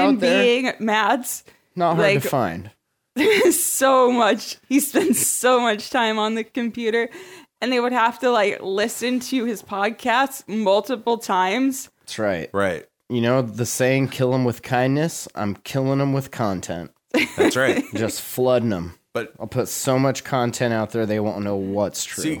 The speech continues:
Speaker 3: 'cause the weird thing about me is whenever I go to the bathroom,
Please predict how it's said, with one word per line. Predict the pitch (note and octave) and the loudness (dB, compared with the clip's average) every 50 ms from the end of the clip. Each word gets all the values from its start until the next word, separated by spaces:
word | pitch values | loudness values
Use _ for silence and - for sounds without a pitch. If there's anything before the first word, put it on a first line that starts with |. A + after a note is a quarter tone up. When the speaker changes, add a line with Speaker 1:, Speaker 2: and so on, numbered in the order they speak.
| - | -6
Speaker 3:
'cause | - E3+ D#3+ C#3 A#2+ | -6 -4 -4 -2 -2
the | D#3 D3 | -2 0
weird | D#3+ F3+ G#3+ G#3+ F#3 - | 2 2 0 0 -2 -2
thing | G3 F3+ D#3+ | -2 -2 0
about | C#3+ C#3 B2+ A#2 A#2 | 0 0 0 0 -2
me | C3 C#3 | -4 -4
is | C3 B2 A2 F#2+ | -4 -6 -6 -6
whenever | A#2 B2+ D3 E3+ F3+ F#3+ | -4 -2 -2 0 2 2
I | F3 D3+ | 2 2
go | C#3+ E3 D#3+ | 2 0 0
to | D3+ | 0
the | C#3 B2+ | -2 -2
bathroom, | A2+ B2+ C3 C#3+ C#3+ C#3 - E3 E3 D#3+ D#3+ D#3+ C#3+ | 0 0 0 0 0 -2 -4 -6 -4 -4 -4 -6 -8